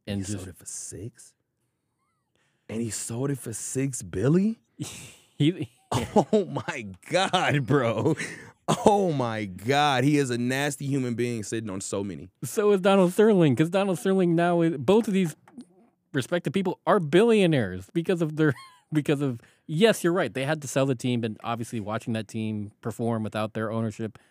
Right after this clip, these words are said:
Speaker 1: is going to hurt a little bit u-, until you go to the bank and you deposit that next check and you go, "Oh, that's
Speaker 2: I,
Speaker 1: right."
Speaker 2: I've said it before. Donald Sterling, I forgot at the time, but he still owned another team. Or was it Robert Sarver? One of those two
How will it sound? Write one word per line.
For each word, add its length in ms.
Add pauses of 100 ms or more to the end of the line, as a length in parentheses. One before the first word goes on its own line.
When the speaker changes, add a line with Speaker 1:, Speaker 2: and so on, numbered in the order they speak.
(340)
Speaker 1:
is 180
going 260
to 120
hurt 200
a 40
little 300
bit 260 (920)
u-, 80 (100)
until 320
you 160
go 140
to 80
the 120
bank 300
and 80
you 80
deposit 460
that 140
next 180
check 180
and 80
you 60
go, 180
"Oh, 380
that's 440 (120)
Speaker 2:
I, 60
Speaker 1:
right." 100
Speaker 2:
I've 140
said 140
it 40
before. 460
Donald 280
Sterling, 440
I 80
forgot 240
at 80
the 60
time, 440
but 80
he 140
still 340
owned 500 (160)
another 520
team. 520 (400)
Or 60
was 140
it 20
Robert 280
Sarver? 300
One 160
of 60
those 220
two 260